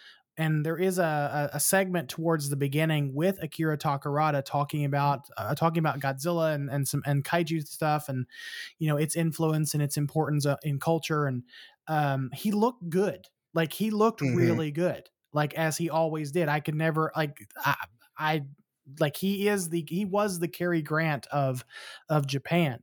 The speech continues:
Speaker 1: because he just, he was a phenomenal actor. He always carried himself well. He carried himself with, with grace and like a gentleman and every, and I've heard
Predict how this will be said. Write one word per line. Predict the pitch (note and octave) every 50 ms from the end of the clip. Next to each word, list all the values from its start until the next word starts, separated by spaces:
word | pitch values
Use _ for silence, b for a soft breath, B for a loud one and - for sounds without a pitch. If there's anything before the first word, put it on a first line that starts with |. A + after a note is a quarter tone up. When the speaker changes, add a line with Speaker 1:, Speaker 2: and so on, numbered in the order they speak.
| _ C#3+
Speaker 1:
because | C#3+ C3 - D3 C3+ -
he | E3 E3
just, | D3+ D#3+ D3 - - -
he | D#3 D#3+ E3
was | C#3+ C3 -
a | C#3
phenomenal | - - C#3 D3 D#3 E3 E3+ E3+ E3 D#3+ D3+
actor. | D3 D3 C#3+ - - D3+ C#3+ C#3+
He | C#3 C#3 B2+
always | C3 C#3+ D#3+ E3+ E3+ -
carried | - - E3 D#3+ E3 E3 D#3+
himself | D3+ D#3 D#3 C#3+ - D#3 D3+ D3 C#3 C3+
well. | C3 C3+ C#3 C#3 C#3 C#3
He | C#3+ C#3 B2+
carried | - - D3 D#3 E3+ E3+
himself | E3 D#3+ D#3+ - - D3+ D3+ D3+ D3 -
with, | C#3+ C3+ C3 - B B B B B B B B B B B
with | D#3 C#3+ - -
grace | - D#3 D#3+ E3+ F3+ F3+ F3+ F3 - -
and | - D3 C#3
like | B2+ B2 A#2+
a | A#2 A#2+
gentleman | B2 - E3 F3+ F#3+ F#3 F3+ F3+ F3 E3+ E3 -
and | - C3 G#2+
every, | C#3 D3 D#3 F3 -
and | D3+ C#3
I've | C#3 C#3 -
heard | - D#3+ D#3 D3+ D#3 D3+ D3+ D3